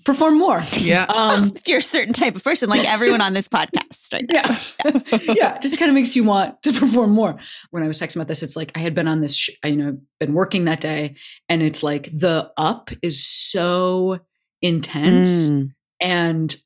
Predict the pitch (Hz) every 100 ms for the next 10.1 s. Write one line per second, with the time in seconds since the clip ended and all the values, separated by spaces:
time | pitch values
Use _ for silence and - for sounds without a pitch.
0 | - 175 - - 175 165 - - 160 156
1 | 156 147 147 147 147 143 - - _ _
2 | _ _ _ _ _ _ _ _ _ _
3 | _ _ - 170 156 151 151 - - 139
4 | - 78 78 - - 190 180 170 170 165
5 | 156 143 - - _ _ _ 170 139 165
6 | 156 156 - 165 151 139 170 - 175 165
7 | 185 175 165 175 170 165 185 175 165 -
8 | 156 165 170 165 - 247 226 - 220 -
9 | 196 180 175 160 - - 202 - 196 180